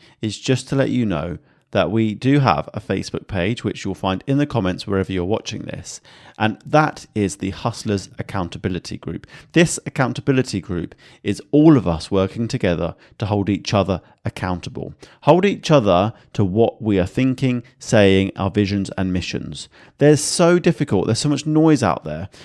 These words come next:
And without these accountability groups, we end up just thinking it, and then a year later, we haven't done anything with it.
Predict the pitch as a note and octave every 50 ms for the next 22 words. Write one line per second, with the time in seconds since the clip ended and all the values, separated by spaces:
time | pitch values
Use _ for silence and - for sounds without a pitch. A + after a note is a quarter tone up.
0 | - - - - C3 B2+ B2+ C#3+ D3+ D#3+ D3+ D#3+ D#3 C3+ C#3+ - C#3+ B2+ A#2+ B2
1 | - C#3 B2+ A#2 - G#2 F2+ - E2 D#2 D#2+ - - - - - - - - -
2 | _ _ - A#2 B2+ C3 C#3 D3+ D3+ C3 B2 G2+ - - - - - - - -
3 | - - - - _ _ - - - - C#3+ C#3 C#3+ C3 - C3 G#2+ F#2+ E2+ F2+
4 | - - - - _ - A2 A2 A2 A2 A2 A2+ A2 A2 A#2 A#2+ A#2 A2 G#2 G2
5 | F#2 F#2+ - - F2+ F2 E2+ E2+ _ _ _ - G2+ G2 F#2 F2+ F2+ F#2+ G2+ -
6 | - D#2+ E2+ E2+ E2 E2 D#2 - - E2 E2 E2+ E2+ - - D2+ - _ -